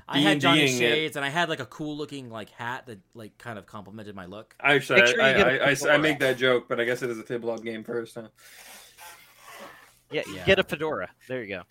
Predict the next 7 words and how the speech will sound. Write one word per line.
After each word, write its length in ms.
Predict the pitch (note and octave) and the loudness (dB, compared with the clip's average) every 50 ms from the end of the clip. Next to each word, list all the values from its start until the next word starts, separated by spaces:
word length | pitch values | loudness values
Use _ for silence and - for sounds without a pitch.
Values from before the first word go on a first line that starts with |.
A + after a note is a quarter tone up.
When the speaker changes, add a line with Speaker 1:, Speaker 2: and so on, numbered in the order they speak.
| _ _ | _ _
Speaker 3:
Easy. 340 | B2 A2+ F#2 D#2+ F2 - _ - | -18 -18 -18 -18 -20 -20 _ -12
Speaker 1:
<laughs> 920 | F#2+ A#2 - - - - - - _ _ _ - A2 A2 - - - _ | -8 -8 -8 -8 -10 -14 -20 -20 _ _ _ -14 -14 -14 -14 -16 -18 _
Milady. 760 | C3+ C#3+ D#3 E3 D3+ C#3+ C#3+ C3+ B2 A#2+ A2+ B2+ E3 A3 A3 - - | -14 -8 -6 -6 -4 -2 0 2 2 2 2 4 4 4 4 4 2
<laughs> 100 | C#4+ C4+ | 2 2
No, 280 | G#3+ A#3 G3 F3 D#3+ E3+ | 4 4 6 6 4 4
uh, 260 | E3+ E3 D#3 D#3 D3+ | 4 4 4 4 2
so 360 | - - F#3 E3 D#3+ D#3 - | 0 -2 -2 0 0 -2 -4